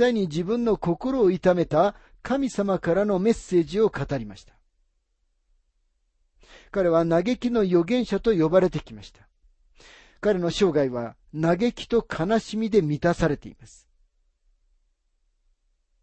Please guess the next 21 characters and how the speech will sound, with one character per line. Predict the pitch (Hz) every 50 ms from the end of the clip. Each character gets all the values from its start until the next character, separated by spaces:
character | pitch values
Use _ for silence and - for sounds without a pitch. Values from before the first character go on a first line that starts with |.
| _ _ _ _ _ _ _ _ _ _ - - - - - - _ _ _ _ _ _ -
涙 | 196 233 240 220 185 180
は | 170 180 180
一 | 180 185 165 - -
般 | - 240 240 208
的 | - 226 208 - 214
に | 208 202 190
弱 | 220 277 285 254
さ | - - 190 196
の | 208 185
印 | - - - 196 226 233 - - 214
だ | 208 226 214
と | - 226 208
認 | 175 185 202 190
識 | - - - - -
さ | - 180 175
れ | 170
て | 151 - 151
い | 147
ま | 143 143
す | - -
が、 | 120 131 143 175 208 220